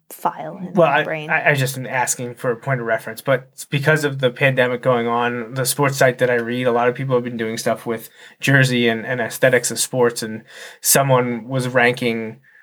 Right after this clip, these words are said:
Speaker 2: the uniforms of the hockey teams, and they put the Hurricanes down pretty low because they said that they had confused, they have a picture of a tornado on their uniform and not a hurricane. I'm like, "No, they don't. That's a hurricane."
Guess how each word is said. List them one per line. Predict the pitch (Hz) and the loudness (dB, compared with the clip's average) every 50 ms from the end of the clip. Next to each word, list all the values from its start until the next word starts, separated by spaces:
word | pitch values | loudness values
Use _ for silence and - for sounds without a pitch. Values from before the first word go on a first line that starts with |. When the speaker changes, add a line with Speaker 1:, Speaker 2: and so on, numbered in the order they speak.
| _ _ _ _ _ | _ _ _ _ _
Speaker 2:
the | - 127 123 123 120 117 117 113 107 107 117 - - | -10 -6 -2 0 0 0 0 0 -2 -6 -8 -10 -8
uniforms | - 156 151 175 165 151 - 127 120 110 113 131 156 151 - - | -2 4 4 6 6 6 4 2 -2 -2 -2 -2 -2 -2 -2 -2
of | 110 117 113 113 | -2 -2 -4 -4
the | 120 | -2
hockey | - 143 151 156 156 143 127 | 2 4 4 4 2 -2 -4
teams, | 135 - 110 107 110 127 143 139 135 | -4 -4 -6 -4 -4 -4 -4 -4 0
and | - 135 123 117 117 120 120 - _ _ _ - | 0 2 2 0 -2 -6 -10 -12 _ _ _ -6
they | 135 139 | -4 -4
put | 135 143 143 139 | -2 -2 -2 -2
the | 139 131 | -4 -4
Hurricanes | 131 143 135 135 135 131 123 117 | -2 -2 -2 -2 -2 -6 -4 -2
down | 135 131 131 131 - | -2 -2 -2 -4 -8
pretty | - - - 202 214 196 180 160 | -10 -6 -2 -2 0 0 0 0
low | 139 135 143 160 170 147 123 117 123 123 | 0 4 6 6 6 6 6 4 2 0
because | 131 135 127 - - 135 131 120 120 | -2 -4 -8 -6 -2 -2 -2 -2 -2
they | 123 127 123 120 135 156 - - - - | -4 -6 -6 -8 -10 -14 -18 -18 -16 -8
said | - - 139 135 | -4 -2 -2 -2
that | 135 123 | -4 -2
they | 120 127 120 120 | 2 2 2 2
had | 120 127 127 123 - - | 2 0 -6 -6 -6 -6
confused, | 135 135 135 - - 160 170 165 151 147 143 143 139 139 - _ _ _ _ _ _ _ _ _ _ _ _ _ _ _ _ _ _ - | -8 -8 -8 -8 -4 -2 0 0 0 -2 -4 -6 -10 -12 -14 _ _ _ _ _ _ _ _ _ _ _ _ _ _ _ _ _ _ -2
they | 139 135 | 0 2
have | 135 143 143 135 | 4 4 4 4
a | 135 123 | 2 0
picture | 117 - - 175 170 180 175 160 | 0 0 0 2 4 4 4 4
of | 147 | 4
a | 131 | 2
tornado | 135 - 147 139 147 165 170 156 139 127 | -2 -2 -2 2 2 2 4 4 4 2
on | 120 120 120 120 | 2 0 -2 -2
their | 120 | -2
uniform | 120 127 139 139 131 135 131 123 117 | -2 -2 -2 -2 -2 -2 -2 -4 -4
and | 117 117 | -2 -2
not | 120 120 117 | -2 -2 -2
a | 104 | -2
hurricane. | - 135 135 139 131 131 123 117 113 | -2 0 0 0 0 -2 -4 -4 -4
I'm | 110 113 | -6 -8
like, | 107 110 107 - 120 - _ | -8 -10 -10 -12 -16 -18 _
"No, | - 151 131 131 113 107 - - _ _ _ _ | -8 -6 -4 -4 -4 -6 -8 -14 _ _ _ _
they | - 117 107 101 - _ _ _ _ - | -10 -8 -8 -10 -16 _ _ _ _ -2
don't. | 135 127 120 107 101 95 - | -2 0 0 -2 -6 -10 -8
That's | - 117 113 - - | -8 -8 -6 -6 -8
a | 104 - - - - - | -10 -10 -12 -16 -10 -8
hurricane." | 131 123 107 101 - - - 98 104 110 131 156 - | -8 -6 -8 -8 -12 -14 -16 -16 -16 -16 -16 -16 -16